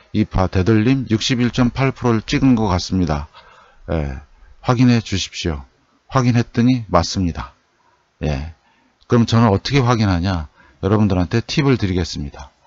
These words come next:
예, 그래서 지금 자, 일 파, 이 파, 삼 파, 사 파, 오 파 파동을 그렸습니다. 정확하게 그렸고 이게 지금 육십 분 봉이죠. 그래서 그 구독자님 말씀이,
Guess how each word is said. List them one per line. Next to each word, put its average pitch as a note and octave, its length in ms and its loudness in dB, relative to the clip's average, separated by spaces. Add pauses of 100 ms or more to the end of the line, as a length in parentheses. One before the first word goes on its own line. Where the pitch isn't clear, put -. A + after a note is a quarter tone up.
(600)
예, D2+ 240 -8 (400)
그래서 A2+ 260 2
지금 C3 580 2 (180)
자, F#2+ 400 -2
일 G2 180 0
파, B2 420 -4 (200)
이 F#2+ 160 -2
파, C3+ 340 -2 (320)
삼 A#2 280 -2
파, D2 320 -6 (320)
사 F2+ 240 -2
파, C3+ 360 -2 (220)
오 E2 140 -2
파 - 320 -6 (920)
파동을 A2+ 360 0
그렸습니다. G2 640 -4 (380)
정확하게 A2+ 680 2
그렸고 B2 580 -2 (460)
이게 A2 180 2
지금 A#2 400 -2
육십 G2+ 260 -6
분 B2 140 2
봉이죠. E2+ 580 -2 (340)
그래서 G2+ 440 0
그 A2+ 160 -2
구독자님 A#2 600 0
말씀이, G#2+ 520 0